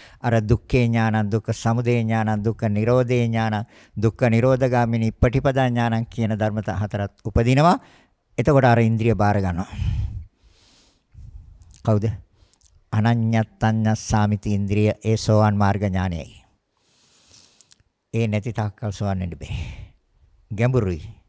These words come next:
හැබැයි හොඳට විමසන්න. සිතින් විමසන්නේ. අවබෝධ කරන්නේ සිතින්.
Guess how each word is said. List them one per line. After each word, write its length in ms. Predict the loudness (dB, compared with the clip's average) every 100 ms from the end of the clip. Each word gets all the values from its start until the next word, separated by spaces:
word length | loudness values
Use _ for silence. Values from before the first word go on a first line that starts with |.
| _ _ _ _ _ _ _ _ _ _ _ -6
හැබැයි 160 | -2 0
හොඳට 240 | -2 -4
විමසන්න. 400 | -4 -6 -8 -10 -10 -12 -14 -20 -20 -20 _ _ _
සිතින් 440 | _ -4 -2 2 0
විමසන්නේ. 540 | 0 -4 -8 -10 -14 -20 -20 -20 -20 -6 0
අවබෝධ 280 | 2 2
කරන්නේ 280 | 0 -4 -4
සිතින්. 340 | -8 -12 -14